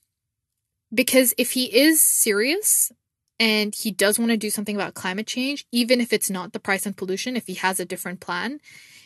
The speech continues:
he has to, A, sell it to Canadians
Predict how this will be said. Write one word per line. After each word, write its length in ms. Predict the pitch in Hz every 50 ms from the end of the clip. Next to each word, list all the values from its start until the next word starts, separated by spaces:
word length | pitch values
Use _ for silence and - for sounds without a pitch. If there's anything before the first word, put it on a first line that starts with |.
| _ _
he 180 | - - 277 269
has 260 | 247 294 320 320 -
to, 120 | - 302 269 _ -
A, 300 | 214 208 208 254 294 330
sell 440 | - - - - - 226 208 220 233
it 140 | 277 240 _
to 120 | - 240
Canadians 720 | 233 - 208 196 190 196 226 254 285 339 349 349 - -